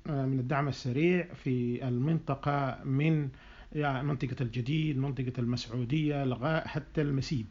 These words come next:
يعني، ومستمرة منذ فترة ب-، آه، ب-، تحت، يعني، آه، إنه مسمى الدعم السريع، ينهبون وقتلوا عدد من الأشخاص على فكرة.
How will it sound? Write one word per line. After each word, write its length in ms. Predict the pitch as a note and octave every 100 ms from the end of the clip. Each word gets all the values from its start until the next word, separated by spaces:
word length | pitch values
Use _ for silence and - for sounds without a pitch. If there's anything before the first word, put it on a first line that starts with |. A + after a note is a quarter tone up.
| -
يعني، 420 | B2+ G#2 A#2+ C#3+
ومستمرة 1600 | D#3+ D#3 D3 C#3+ C#3 C3+ C#3+ D3 E3+ D3 - D3 E3 D#3+ C3 B2+
منذ 300 | B2+ C3 A#2+
فترة 560 | - E3 - C3 C3+ C3+
ب-، 240 | B2 B2 - - - - -
آه، 160 | D3+ C3
ب-، 360 | C3+ D3 C#3+
تحت، 260 | - C#3 - - -
يعني، 500 | - C3+ A2 B2 A#2+ - D#3+ -
آه، 640 | C#3+ C3+ C3 C#3 C#3 D3 D3+
إنه 180 | D3+ D#3
مسمى 420 | D3 B2+ D#3+ C#3+
الدعم 380 | B2+ A#2 C3 B2+
السريع، 480 | A#2 C3+ B2+ C#3 A#2+
ينهبون 920 | B2+ A#2+ G2+ A2+ C3 C3+ B2+ A#2+ A#2 A2+
وقتلوا 600 | A2 - D3+ D3 B2+ A2
عدد 260 | D3 F3
من 120 | C3
الأشخاص 520 | A#2 A#2 - - A#2 -
على 140 | G2+
فكرة. 320 | - - -